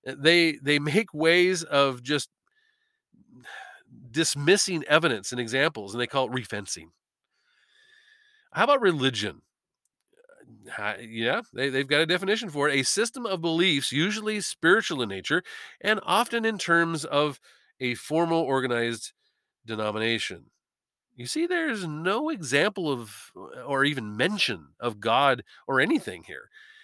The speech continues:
It's just a system of spiritual beliefs.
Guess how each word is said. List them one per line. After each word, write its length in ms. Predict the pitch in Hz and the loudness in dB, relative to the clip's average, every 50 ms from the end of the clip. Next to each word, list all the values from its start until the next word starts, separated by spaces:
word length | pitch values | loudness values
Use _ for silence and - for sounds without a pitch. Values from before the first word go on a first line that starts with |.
| - _ _ | -20 _ _
It's 440 | 139 139 139 - - - - - _ - | -4 -4 -4 -4 -8 -8 -10 -14 _ -14
just 360 | 113 101 165 208 247 - - | -8 -4 -4 -4 -4 -4 -4
a 260 | 185 170 151 139 120 | -2 -2 0 -2 -2
system 520 | 107 - - - - 139 - - 135 123 120 | -4 -4 -4 -4 -4 -4 -4 -6 -6 -6 -6
of 140 | 117 107 - | -6 -4 -6
spiritual 500 | - - - - 98 95 90 - 92 85 | -8 -8 -8 -8 -10 -10 -10 -12 -16 -18
beliefs. 380 | 76 - - - - - - | -18 -20 -20 -20 -20 -20 -20